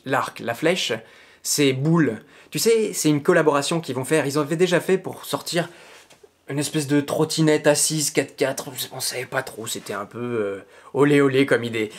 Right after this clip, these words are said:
Mais cette année, ils nous sortiraient une Commander, qu'on appellerait la Boule Commander, bon,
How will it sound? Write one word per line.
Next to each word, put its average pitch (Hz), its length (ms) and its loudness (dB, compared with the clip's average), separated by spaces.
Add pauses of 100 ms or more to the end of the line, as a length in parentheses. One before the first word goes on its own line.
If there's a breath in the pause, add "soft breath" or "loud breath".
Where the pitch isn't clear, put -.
(140 loud breath)
Mais 147 80 0
cette 226 220 4
année, 170 180 4
ils 160 120 2
nous 127 100 -6
sortiraient 147 760 0
une 135 220 -4
Commander, 135 680 2 (400 loud breath)
qu'on 131 140 -2
appellerait 123 420 2
la 117 140 2
Boule 165 400 2
Commander, 147 560 4 (120)
bon, 117 280 -2